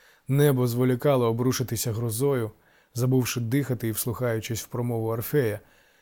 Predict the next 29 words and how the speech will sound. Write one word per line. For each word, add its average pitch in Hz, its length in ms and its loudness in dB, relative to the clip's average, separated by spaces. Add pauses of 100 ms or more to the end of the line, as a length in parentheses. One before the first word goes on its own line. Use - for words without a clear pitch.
(160)
в 123 40 -2
її 127 160 2
химерний 139 600 0
ритм. 104 400 -2 (640)
Він 135 220 2
вже 131 160 2
давно 131 340 2
мовчав, 127 760 2
а 113 60 -6
все 151 220 0
здавалося, 131 540 2
що 123 180 -2
в 110 40 -4
повітрі 139 440 0
звучать 120 400 -2
невидимі 131 520 0
струни, 117 480 -2 (380)
що - 200 -4
перебираються 123 720 0
невидимими 117 640 -2
пальцями. 104 560 -6 (500)
І 131 80 0
лежала 135 420 6
поряд 139 380 4
із 127 120 0
каменем 123 480 -2 (300)
зачехлена 117 640 -2
кефара. - 540 -10 (880)
"Орфей!" 285 720 6